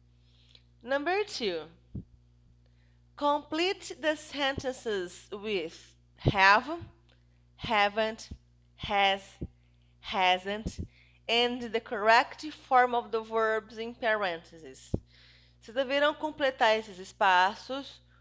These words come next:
com esses auxiliares do present perfect, have, haven't, has,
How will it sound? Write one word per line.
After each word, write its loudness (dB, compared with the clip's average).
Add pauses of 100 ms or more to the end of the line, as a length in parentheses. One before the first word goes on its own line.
(140)
com 0
esses 0
auxiliares 0
do -20
present 0
perfect, -6 (540)
have, 6 (180)
haven't, -2 (520)
has, 0